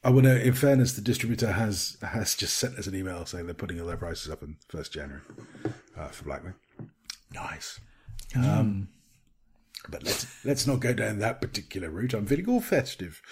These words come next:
Speaker 1: Um, so do you, <laughs> do you do any sort of year review? Do you sort of take some time and go, "Okay, here we go"? It's, you know, you're sitting there on the twenty-seventh of
Speaker 2: Mm.
Speaker 1: December with a full belly,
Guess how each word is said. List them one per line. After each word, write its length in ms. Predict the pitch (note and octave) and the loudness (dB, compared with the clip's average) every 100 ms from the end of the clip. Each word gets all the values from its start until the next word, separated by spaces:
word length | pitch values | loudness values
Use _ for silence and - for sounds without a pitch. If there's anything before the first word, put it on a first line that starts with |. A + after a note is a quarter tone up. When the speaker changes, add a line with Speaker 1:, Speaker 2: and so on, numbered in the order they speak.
| - - - - | -14 -14 -14 -8
Speaker 1:
Um, 440 | A2 A#2 A#2 A2 - - - - | -4 -4 -4 -8 -12 -18 -20 -16
so 220 | - G#3 | 2 4
do 340 | D3+ - C3 F3+ | 4 -2 -4 2
you, 460 | A3+ A#3 G#3+ G3+ - - | 4 4 4 0 -2 -8
<laughs> 160 | - - | -8 4
do 100 | A3+ | 6
you 120 | A3+ | 6
do 220 | A#3 A3+ | 4 4
any 200 | A3 G#3+ | 4 2
sort 180 | G3+ G#3 | 4 4
of 80 | F#3+ | 4
year 240 | G3+ G3+ | 4 6
review? 440 | G3+ - G#3 G#3+ - _ _ _ _ _ _ _ _ _ | 6 4 2 0 -4 _ _ _ _ _ _ _ _ _
Do 80 | - | -6
you 80 | D#3 | -4
sort 140 | D#3 | 0
of 100 | C#3+ | -2
take 220 | - C#3+ B2+ | 0 0 2
some 140 | D3 | 0
time 520 | C3+ C#3 C#3+ C3+ C3 - | 2 4 4 2 0 -2
and 200 | A#2 G#2 | -2 0
go, 100 | A2+ | 0
"Okay, 580 | A2 A2+ B2 G#2+ A#2 G2+ | 2 0 -2 -2 -2 -2
here 120 | G#2+ | -2
we 60 | |
go"? 140 | G2+ G#2+ | -4 -4
It's, 580 | G#2+ G#2+ F#2+ - - - - - - - - - | -4 -4 -6 -6 -8 -12 -18 -20 -20 -20 -16 -6
you 60 | |
know, 80 | F#2+ | -4
you're 220 | F#2 F#2+ | -4 -2
sitting 320 | - C3+ G#2 | -2 0 0
there 280 | G2+ G#2 G2+ | 0 0 0
on 160 | F#2 F2 | 0 -2
the 100 | - | -2
twenty-seventh 520 | - - - A2 G2+ | 0 0 0 0 -2
of 80 | F#2 | -4
Speaker 2:
Mm. 20 | |
Speaker 1:
December 360 | F#2 G#2+ G2 G#2 | -4 -4 -2 -4
with 120 | F#2+ | -4
a 40 | |
full 280 | - G#2 G2+ | -4 -2 -2
belly, 400 | F2+ F2+ F#2+ F#2 | -2 -2 -4 -6